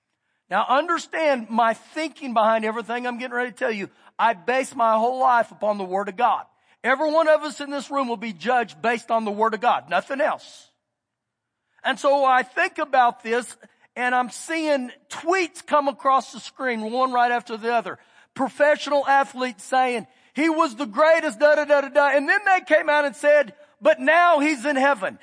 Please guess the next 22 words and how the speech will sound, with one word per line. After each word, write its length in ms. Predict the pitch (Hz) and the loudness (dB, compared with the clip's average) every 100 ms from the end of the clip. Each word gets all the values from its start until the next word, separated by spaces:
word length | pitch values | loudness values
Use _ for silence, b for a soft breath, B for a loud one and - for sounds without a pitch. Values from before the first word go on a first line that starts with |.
| b b | b b
Now 400 | 262 330 370 320 | 2 4 6 4
he's 240 | 320 220 | 2 -2
with 220 | 294 311 | -4 -2
the 100 | 285 | -6
Father. 540 | - 277 277 262 190 147 B | -2 2 4 4 -2 -10 B
Now 340 | 202 302 349 339 | 0 2 4 4
he's 200 | 330 277 | 2 2
at 160 | 311 | 2
a 40 | 285 | 0
place 440 | - 294 302 - | 0 2 2 0
where 120 | 262 | -6
there's 200 | 269 254 | -6 -4
no 160 | 247 277 | -2 -2
more 200 | 269 262 | -2 -4
pain." 380 | 269 302 277 - _ _ _ _ _ _ _ _ _ _ _ _ _ _ _ | 0 0 -2 -8 _ _ _ _ _ _ _ _ _ _ _ _ _ _ _
So 160 | 285 | -2
not 360 | 285 339 370 277 | 2 2 2 0
to 80 | 330 | -4
be 180 | 320 254 | -4 -4
judgmental 640 | 190 302 285 240 294 262 | 2 2 2 -2 -2 -2
or 100 | 233 | -2
critical, 600 | 226 330 359 - 262 247 | -2 -2 -2 -2 -6 -6